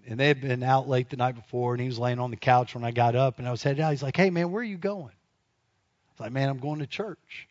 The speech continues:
I said, "You wanna go with me to church?" He's like, "Nah, man, you go to church." I said, "All right, man, I'll see you." And I just walked the door. No big deal. He's my roommate. Next week I was in my room, and he walked in. He's like, "Lovell, what are you doing?" And I was just reading my Bible,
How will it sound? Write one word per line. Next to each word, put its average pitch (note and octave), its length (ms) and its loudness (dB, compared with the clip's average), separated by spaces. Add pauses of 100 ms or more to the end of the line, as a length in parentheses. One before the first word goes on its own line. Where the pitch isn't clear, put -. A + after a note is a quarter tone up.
(300)
I - 40 -4
said, B2 220 -4
"You C3 80 -2
wanna C#3+ 140 0
go D3 100 2
with D#3 260 0
me F3 60 0
to D#3 80 -2
church?" - 500 -14
He's A2 140 -12
like, F#2+ 120 -14
"Nah, F#2+ 260 -10
man, F#2+ 320 -12
you B2+ 100 -14
go B2+ 100 -16
to F#2+ 140 -20
church." - 320 -18
I - 40 -14
said, A#2+ 160 -10
"All D3 120 -2
right, D3+ 160 -4
man, C#3+ 180 -6
I'll D3+ 80 -6
see - 180 -10
you." C#3+ 120 -4
And C#3 140 -10
I C#3+ 80 -10
just D#3 120 -16
walked C3 200 -10
the C#3+ 60 -12
door. A#2+ 220 -14
No C#3+ 100 -12
big D#3+ 180 -8
deal. A2+ 120 -10
He's D3 160 -14
my D3 80 -14
roommate. D3+ 380 -14 (2250)
Next C3 280 2
week D3 240 0
I C3+ 60 0
was B2 160 -4
in C#3+ 80 -4
my C3 100 0
room, C3+ 440 -4
and G#2 180 -10 (380)
he D#3+ 80 0
walked D3+ 320 4
in. F#3 60 4
He's F3 100 0
like, G#3 120 4
"Lovell, B3+ 280 4
what D#4 120 4
are E4+ 40 8
you D#4 80 6
doing?" D4+ 380 4 (1000)
And B2+ 80 2
I C3+ 80 6
was C3+ 120 -2
just C3 140 -8
reading B2+ 200 -4
my A2+ 80 -6
Bible, A#2+ 520 0